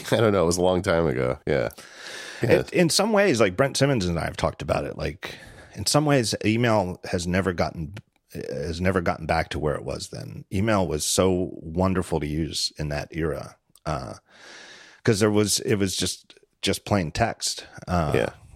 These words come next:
Speaker 2: and you could do it all in a terminal window. And it felt like you could just fly through your email and you just hit R, you know, and, uh, there's all sorts of shortcuts in NetNewsWire that are, that are inspired by that era,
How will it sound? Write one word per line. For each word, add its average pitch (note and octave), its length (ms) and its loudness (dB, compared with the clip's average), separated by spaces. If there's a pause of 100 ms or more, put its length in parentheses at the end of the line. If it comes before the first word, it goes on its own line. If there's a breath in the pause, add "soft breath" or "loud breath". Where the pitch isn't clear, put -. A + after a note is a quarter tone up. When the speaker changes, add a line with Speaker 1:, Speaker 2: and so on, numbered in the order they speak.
(180)
Speaker 2:
and F2 120 0
you E2+ 120 0
could D#2+ 160 -4
do B2 160 6
it D3+ 60 2
all D2+ 200 -4
in D2 60 -6
a D2 80 -4
terminal D2 340 -4
window. D2 180 -4
And D2 80 -4
it D2+ 80 -10
felt A#2 160 0
like G2 160 -4
you F2+ 80 -6
could E2 160 -4
just - 160 -4
fly F#2 520 2 (100)
through D#2+ 220 0
your D2 200 -4
email F2+ 280 -2
and C#2+ 120 -10
you D2 80 -4
just C#2+ 280 -4
hit D2+ 260 0
R, D2+ 440 0
you D#2+ 60 -4
know, C#2+ 140 -2
and, C#2 140 -10 (800 loud breath)
uh, D2 300 0 (380)
there's A#2+ 140 4
all E3+ 100 4
sorts - 200 0
of A#2 80 0
shortcuts - 400 2
in D2+ 100 -2
NetNewsWire E2+ 760 0
that - 140 -2
are, - 160 -10 (420)
that D#2+ 140 0
are C#2 120 -6
inspired D#2+ 600 0
by D2+ 140 -2
that D2 160 -6
era, A#1 240 -6